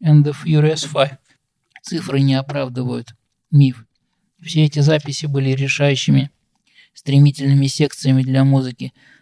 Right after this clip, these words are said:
артистическими триумфами, мультикультурными успехами, только переходным рынком, о которых мечтали большие лейблы. На самом деле прямую линию можно провести от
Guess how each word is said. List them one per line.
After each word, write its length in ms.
артистическими 880
триумфами, 640
мультикультурными 1400
успехами, 580
только 320
переходным 1160
рынком, 480
о 60
которых 420
мечтали 400
большие 460
лейблы. 420
На 120
самом 300
деле 220
прямую 400
линию 380
можно 280
провести 680
от 280